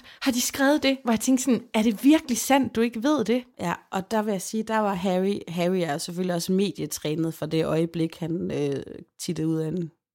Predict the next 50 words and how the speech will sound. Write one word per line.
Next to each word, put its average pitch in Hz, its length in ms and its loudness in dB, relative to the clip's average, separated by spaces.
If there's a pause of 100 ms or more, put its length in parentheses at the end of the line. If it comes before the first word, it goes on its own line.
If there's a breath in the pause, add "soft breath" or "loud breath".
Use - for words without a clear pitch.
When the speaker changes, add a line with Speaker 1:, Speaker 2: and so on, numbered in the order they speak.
(140)
Speaker 2:
af 156 80 -10
skridtet 160 340 -4
på 156 120 -4
sin 160 220 -4
mor, 180 200 -2
ikke? 226 160 -6 (1400)
Men 226 200 6
jeg 226 120 4
synes 233 180 2
alligevel, 233 400 2
han 220 300 -2
havde 208 200 -2
noget 233 180 2
på 247 80 -2
hjertet, 196 560 0
men 175 300 0
han 202 280 -2 (160)
agerede 208 440 0
stadigvæk 196 580 -2 (500)
kongeligt, 202 460 2
kan 196 140 -4
man 185 100 2
sige 240 200 -2
det? 226 200 0 (120)
Du 220 60 -2
ved, 202 140 0
hvor 196 160 2
Meghan, 202 380 0
hun 202 180 0
var 190 180 2
sådan, 196 280 -2
der 185 80 -6
gik 180 220 -6
lidt 226 160 -2
sladdertante 180 680 -2
i 185 140 -2
den, 180 180 -6
og 165 120 -2
så 214 140 -2
til - 160 -6
allersidst, 202 600 -4
da, 175 100 -2
øh, 175 100 -4 (260)
Oprah 185 340 -2
siger 202 220 -6
sådan, 190 280 -4 (140)
"Er 208 140 -4
der 196 140 -4
ikke 180 220 -4
mere?" 226 320 -2